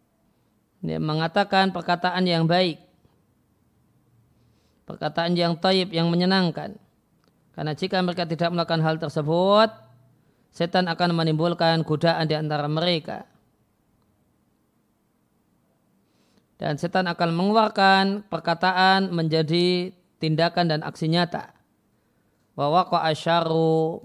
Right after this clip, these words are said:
dan terjadilah kejelekan, wal mukhasomah, dan pertengkaran, wal muqatalah, wal muqatalah, dan saling serang.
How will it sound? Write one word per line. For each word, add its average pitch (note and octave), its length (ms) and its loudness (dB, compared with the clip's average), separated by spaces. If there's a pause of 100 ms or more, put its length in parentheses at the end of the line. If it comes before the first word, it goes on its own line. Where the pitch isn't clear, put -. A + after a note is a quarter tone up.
dan D3+ 160 -4
terjadilah D#3 480 -2
kejelekan, E3+ 720 -2 (160)
wal C#3+ 160 -2
mukhasomah, E3+ 960 0 (480)
dan D#3+ 480 2
pertengkaran, E3+ 800 0
wal C#3+ 320 -2
muqatalah, F3+ 800 2
wal D3 240 -2
muqatalah, F3 800 2
dan E3 400 -4
saling F3+ 400 -2
serang. G3 560 0